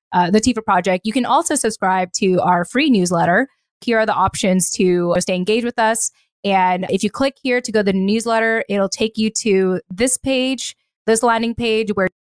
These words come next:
I'm really excited about this because we will be revamping our newsletter. We're gonna be revamping a lot of things. And I'm just overwhelmed. And I, I was saying this in the new filipino dot com, like, in our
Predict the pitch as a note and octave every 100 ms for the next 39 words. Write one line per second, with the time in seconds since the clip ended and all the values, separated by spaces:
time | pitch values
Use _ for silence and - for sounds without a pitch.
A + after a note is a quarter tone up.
0 | - B3+ D#4+ D#4 C4+ A3+ A3 A3 G#3+ G#3+
1 | G#3+ G#3+ - A3 G3+ F#3+ G#3 G3+ A#3 A3+
2 | A3+ G#3 F3+ G#3 F#3 F#3+ G#3 G3+ F#3 F#3
3 | F#3+ G3 G3 G3+ A#3 C#4+ B3+ A3 A3 G3
4 | F#3 G3+ G3 F#3 F3+ F3 F3 F3+ G#3 B3
5 | - - - - _ A3+ A3 G#3+ G#3 -
6 | _ A3 C4 E4+ - A#3+ A#3 G#3+ F#3 F#3
7 | G#3 G3+ G3 G3+ A3 D4 - A3 A3+ A3+
8 | - - G3 G#3 G#3 G3 - F#3+ G#3+ G3
9 | F#3 D#3 - F3+ F#3 F#3 F3 - F#3+ F3
10 | F3+ F3 F3